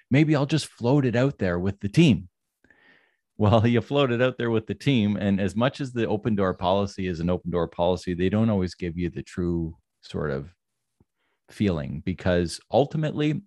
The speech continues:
as the owner of the business, you hold their paycheck. And, you know, even, even though you've, you're, you're kind of saying, "Hey, listen, I'm, I'm, I'm, I want your honest opinion," all that sort of stuff,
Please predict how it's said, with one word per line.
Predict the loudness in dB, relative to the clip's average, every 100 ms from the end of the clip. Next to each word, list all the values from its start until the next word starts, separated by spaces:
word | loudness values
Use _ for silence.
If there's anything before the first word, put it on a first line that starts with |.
| -4
as | 0 0
the | 2 2
owner | 2 2
of |
the | 0
business, | 0 -2 -2 -2 -4 -16 -20 -20 -20 _
you | 2 4 4 2 -2 -4 -6
hold | 0 0 0
their | 0 -2
paycheck. | 0 0 0 0 -4 -6 -12 -20 _ -20 -2
And, | 4 4 2 -2
you | 2 6
know, | 6 4
even, | 2 2 2 0 -2
even | -2 0
though | 0 2
you've, | 0 -2 -4
you're, | 0 0 -2
you're | -6 -6
kind | -2 0 0
of | -2
saying, | -2 0 2
"Hey, | 2
listen, | 2 0 -4
I'm, | -4 -4
I'm, | -4 -4 -2
I'm, | -2 -2 -4 -8 _
I | -2
want | 2 4 4
your | 2 2
honest | 2 0
opinion," | -2 0 0
all | 0 -2
that | -4
sort | -6
of | -2
stuff, | -2